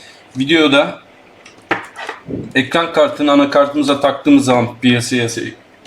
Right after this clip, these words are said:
P C I Express'e ve harici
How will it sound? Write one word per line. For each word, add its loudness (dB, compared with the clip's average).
P -4
C 2
I -6
Express'e -2
ve 0
harici 0